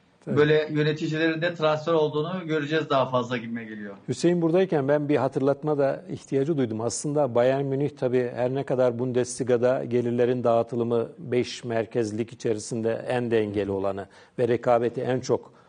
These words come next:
Speaker 1: e, yükseltmeye yönelik, dengede rekabeti ö-, önemseyen ve özendiren bir yapıda olmakla beraber yalnız Bayern'in hem sportif anlamda, sadece sportif anlamda değil,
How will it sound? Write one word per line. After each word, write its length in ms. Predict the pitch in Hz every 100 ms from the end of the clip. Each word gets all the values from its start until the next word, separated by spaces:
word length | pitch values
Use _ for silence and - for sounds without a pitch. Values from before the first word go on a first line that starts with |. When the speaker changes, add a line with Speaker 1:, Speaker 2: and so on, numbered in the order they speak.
| - -
Speaker 1:
e, 140 | 131 113
yükseltmeye 840 | 104 104 113 - 123 - 120 117
yönelik, 440 | 113 107 107 101 -
dengede 400 | 113 117 117 117
rekabeti 540 | 113 123 117 113 -
ö-, 360 | - 123 120 135
önemseyen 640 | 120 117 113 127 113 120 - - -
ve 240 | 127 120
özendiren 540 | 120 117 120 120 127 131
bir 60 |
yapıda 300 | 113 110 -
olmakla 460 | 113 117 135 135 123
beraber 420 | - 107 107 120 - - - - -
yalnız 440 | 127 135 165 - -
Bayern'in 460 | 127 127 135 139 160
hem 160 | 139 160
sportif 520 | - - 123 - 131
anlamda, 460 | 120 110 113 117
sadece 460 | 143 117 117 117 117
sportif 500 | 113 127 123 - -
anlamda 480 | 117 113 110 107 104
değil, 260 | 123 196